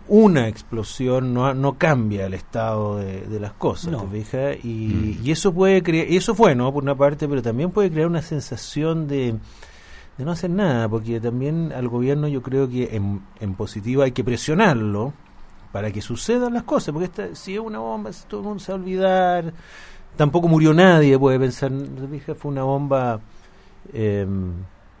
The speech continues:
Speaker 1: y hay mucho que hacer, pues está la, la ley, la ley de terrorismo que hay que cambiar, está en esta cosa, la ania, los agentes encubiertos.
Speaker 2: Yo creo que uno de los temas que va a surgir inevitablemente en algún momento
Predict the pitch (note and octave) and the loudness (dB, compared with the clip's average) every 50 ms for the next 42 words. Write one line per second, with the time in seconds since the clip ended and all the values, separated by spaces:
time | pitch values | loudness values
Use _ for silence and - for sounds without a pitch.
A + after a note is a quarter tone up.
0 | - - - - - - - - - - - - - - - - - - - - | -20 -20 -20 -20 -20 -20 -20 -20 -20 -20 -20 -20 -20 -20 -20 -20 -20 -20 -20 -20
1 | - - - - - - - - - D#3+ C#3+ C#3+ C3 C3 C#3 C#3 - C#3 A#2+ A2+ | -20 -20 -20 -20 -20 -20 -16 -4 2 6 6 8 8 8 6 4 2 0 -2 -2
2 | G2+ - - F3 A#2 E2+ E2 - - F#2 - A2 G#2 - A#2 A2 G2+ G#2 G#2 G2 | -2 0 0 0 0 0 -4 -10 -12 -10 -8 -8 -6 -4 -2 -2 -2 -2 -2 -4
3 | G2 G2+ F#2+ G2+ G#2 G2 G#2 G#2+ G#2+ A2 G#2+ G#2 G#2 G2 F#2 F#2+ G2 G2 G2+ G2 | -4 -4 -4 -4 -4 -2 -2 -2 -2 -2 -4 -4 -6 -6 -6 -4 -4 -4 -4 -6
4 | F#2+ F#2 F#2+ F#2 F2+ F#2+ F#2 G#2 G#2+ G2+ G2+ G2+ F#2+ F#2 G2 F#2+ G2 F#2+ - G2 | -6 -6 -8 -8 -8 -6 -4 -4 -4 -4 -4 -4 -6 -6 -8 -8 -8 -8 -8 -6
5 | G2 G2 F#2+ G2+ G#2 G2 G2 G2 G2 G2 F#2+ F#2+ F2 - - F#2+ G2 F#2 F#2 - | -6 -6 -4 -4 -4 -4 -6 -6 -6 -6 -6 -8 -10 -10 -8 -8 -8 -8 -8 -12
6 | - F2 E2+ - - F#2+ - - F#2+ F#2 G2 F#2+ G2 G2 G2 G2 F#2+ G2 F#2 F#2 | -14 -16 -14 -12 -12 -12 -12 -12 -12 -12 -10 -10 -10 -10 -10 -10 -10 -10 -10 -10
7 | F2+ F#2 F#2+ F#2 F2+ - - A2+ G#2 G2+ F#2+ G2 F#2+ F#2 F#2+ F#2 G2+ G#2 G2+ G2+ | -8 -8 -8 -8 -10 -10 -8 -8 -8 -6 -6 -8 -8 -8 -8 -8 -6 -6 -6 -8
8 | F#2 - - - - - A3+ A3 G#3+ F#3 E3+ F3 F3+ F3+ E3 C3 - - C#3+ D#3 | -8 -10 -10 -8 -6 -2 2 2 4 4 4 2 2 2 2 0 0 0 0 0
9 | C#3+ - - A#2+ A2+ B2+ B2 - C3+ A#2+ - - D3 C3 C3+ B2+ A#2 G#2 G#2 - | 0 -2 -4 -2 -2 -2 -2 -2 -6 -10 -8 -6 -6 -4 -4 -4 -4 -4 -4 -4
10 | G#2+ G#2+ A#2 A#2 A2+ A2+ A#2 A2 B2+ C3 A#2+ A2+ G#2+ A2+ A#2 A2+ G#2+ G#2 G2+ G2+ | -4 -4 -2 -4 -4 -6 -6 -6 -6 -4 -4 -4 -4 -4 -4 -4 -4 -4 -6 -6
11 | G2 F#2+ - C3 D3+ | -8 -8 -10 -10 -10